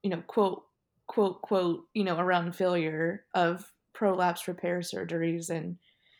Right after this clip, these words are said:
eventually we're gonna talk about, like, why that happens, and that unfortunately,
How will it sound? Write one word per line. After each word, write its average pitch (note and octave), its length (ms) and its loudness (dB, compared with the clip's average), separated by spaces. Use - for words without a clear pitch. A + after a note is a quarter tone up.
eventually G#3+ 400 4
we're G3 80 4
gonna F#3+ 120 2
talk F#3 220 0
about, F3 560 0
like, - 240 -6
why F3 720 2
that F3+ 200 2
happens, E4+ 680 -4
and F#3 320 -2
that F3+ 200 -2
unfortunately, F3+ 1040 -4